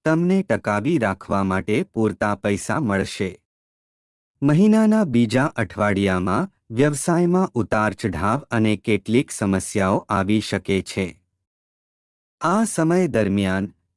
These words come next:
તમારે બજારમાં મંદીની સાથે તમારા સ્પર્ધકો સાથે વ્યવહાર કરવો પડી શકે છે.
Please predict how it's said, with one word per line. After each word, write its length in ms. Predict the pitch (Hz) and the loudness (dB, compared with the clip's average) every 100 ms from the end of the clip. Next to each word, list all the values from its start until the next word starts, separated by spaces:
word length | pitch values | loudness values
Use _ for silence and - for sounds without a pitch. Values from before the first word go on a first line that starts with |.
| - | -2
તમારે 440 | 156 180 185 190 | 2 2 2 2
બજારમાં 720 | 123 104 113 113 110 117 147 | 0 0 0 0 0 0 0
મંદીની 580 | 110 95 101 117 123 127 | 0 0 0 2 2 0
સાથે 520 | - 95 95 - 123 | -2 -4 -4 -2 -2
તમારા 580 | - 95 95 95 98 104 | -2 -2 0 0 0 -2
સ્પર્ધકો 720 | 104 - 104 92 98 104 110 | -4 -4 -2 -2 -6 0 0
સાથે 500 | 104 98 92 - 143 | 0 -4 -6 -2 -4
વ્યવહાર 540 | 131 98 87 90 107 160 | -2 -2 -2 -2 -4 -4
કરવો 400 | - 95 95 104 | -4 -2 -2 -2
પડી 320 | - 104 104 | 0 0 -2
શકે 400 | - 98 101 95 | -4 -6 -4 -6
છે. 400 | - 101 85 | -6 -8 -10